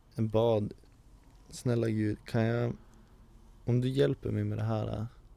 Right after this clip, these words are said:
skulle jag vara jätteglad. För då kan jag få uppleva hela T C och ta in allting utan att behöva vara sjuk. Och, eh, efter det så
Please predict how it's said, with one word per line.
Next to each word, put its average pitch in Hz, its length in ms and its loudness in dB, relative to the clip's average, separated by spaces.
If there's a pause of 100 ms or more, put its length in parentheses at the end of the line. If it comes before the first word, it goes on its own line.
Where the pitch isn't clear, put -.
skulle 110 280 -4
jag 107 80 0
vara 107 100 2
jätteglad. 113 600 0
För - 100 -12
då 113 100 0
kan 120 140 -2
jag 110 160 -2
få - 80 -10
uppleva 120 680 0 (800)
hela 110 360 2
T - 200 -6
C 113 320 2
och 101 140 0
ta 123 120 -2
in 123 180 0
allting - 400 -6
utan 107 300 -2
att 101 240 -6
behöva 104 300 -2
vara 107 180 -6
sjuk. - 560 -6 (1300)
Och, - 540 -2
eh, - 340 0 (680)
efter - 360 -2
det 110 240 6
så 104 440 2